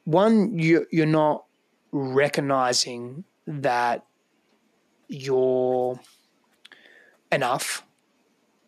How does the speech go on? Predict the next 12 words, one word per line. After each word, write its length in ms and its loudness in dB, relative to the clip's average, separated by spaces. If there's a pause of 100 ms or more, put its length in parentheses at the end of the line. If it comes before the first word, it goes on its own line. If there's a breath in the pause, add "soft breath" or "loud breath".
(300)
and 460 -2
there 160 0
could 140 -4
be 60 0
some 160 0
level 180 2
of 120 -4
compensation, 840 -2 (1500)
or 520 4 (500 soft breath)
you're 640 4 (1300)
in 340 4 (100)
a, 120 0